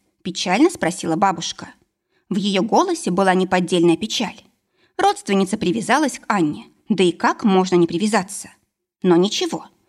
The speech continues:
я буду не я, если не исправлю ситуацию. "Поймать маньяка. Мне нужны ванна и еда. Как император придёт, пусть поднимается в мою комнату",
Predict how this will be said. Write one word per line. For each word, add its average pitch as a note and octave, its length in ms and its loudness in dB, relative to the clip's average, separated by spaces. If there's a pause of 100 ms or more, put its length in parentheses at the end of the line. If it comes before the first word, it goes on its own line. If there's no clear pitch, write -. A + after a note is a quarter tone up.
(200)
я F#3+ 300 0
буду F#3 200 -2
не F3+ 180 6
я, G#3 200 0 (260)
если E4+ 380 0
не C#4+ 180 6
исправлю E3+ 400 -4
ситуацию. - 680 -4 (1300)
"Поймать G3 440 2
маньяка. A3 560 0 (420)
Мне G3+ 260 4
нужны A3 440 2 (120)
ванна F#3 440 2
и - 140 -2
еда. G#3 300 0 (640)
Как G#3 260 0
император G3 480 0
придёт, F#3+ 540 -4 (380)
пусть D#4+ 260 0
поднимается G3 640 2
в F#3 40 -2
мою G3+ 180 2
комнату", D#3+ 520 -2